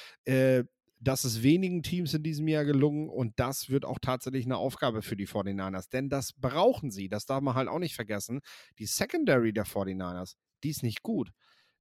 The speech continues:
Ähm, wir haben, im letzten Spiel haben wir gesehen, D K Metcalf,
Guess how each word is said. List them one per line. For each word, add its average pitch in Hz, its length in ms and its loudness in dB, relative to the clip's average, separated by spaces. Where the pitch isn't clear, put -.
Ähm, 117 400 -4
wir 120 160 -2
haben, 156 300 0
im 127 100 -2
letzten 156 360 -2
Spiel 160 340 -4
haben 160 140 -2
wir 147 80 0
gesehen, 143 560 -2
D 139 60 -2
K 147 160 2
Metcalf, 147 640 0